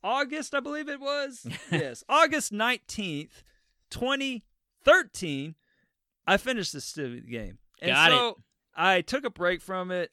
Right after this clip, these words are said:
Speaker 1: Uh, I'm not sure how long the break was. It was just really, um, taxing for me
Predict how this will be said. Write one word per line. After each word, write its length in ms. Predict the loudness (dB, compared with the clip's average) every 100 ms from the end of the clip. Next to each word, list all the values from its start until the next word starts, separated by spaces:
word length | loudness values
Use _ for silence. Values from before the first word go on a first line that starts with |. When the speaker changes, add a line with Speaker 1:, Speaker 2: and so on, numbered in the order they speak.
| -10
Speaker 1:
Uh, 360 | -6 -2 -2
I'm 140 | -2 -4
not 120 | -4
sure 180 | -4 -2
how 160 | -2 -2
long 160 | -4
the 60 | -6
break 320 | -4 -4 -4
was. 260 | -6 -6 -6
It 140 | -8
was 140 | -8
just 280 | -8 -8 -10
really, 540 | -10 -8 -6 -4 -6 -6
um, 540 | -8 -6 -8 -10 -16 _ _ _ _ -20 _
taxing 520 | -4 0 0 0 -12
for 260 | -10 -8 -6
me 200 | -8 -10